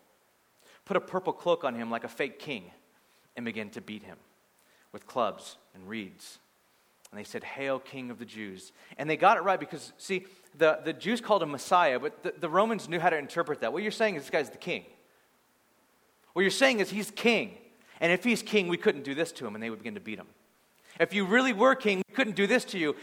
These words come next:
and then they would rip the purple robe off of him and then flog him. "If you really were the king, we couldn't do this to you." And then,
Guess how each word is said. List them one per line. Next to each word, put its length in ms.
and 120
then 100
they 80
would 200
rip 200
the 60
purple 320
robe 220
off 180
of 100
him 200
and 140
then 100
flog 480
him. 160
"If 180
you 100
really 400
were 300
the 80
king, 320
we 120
couldn't 360
do 160
this 460
to 120
you." 160
And 100
then, 300